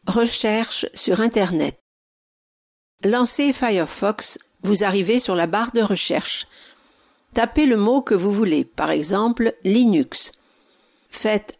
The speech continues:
Entrée avec le clavier. Vous entendez cadre du document,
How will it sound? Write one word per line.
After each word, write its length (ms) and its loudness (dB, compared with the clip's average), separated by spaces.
Entrée 600 0
avec 280 0
le 80 2
clavier. 520 -2
Vous 240 0
entendez 600 0
cadre 480 0
du 240 0
document, 720 0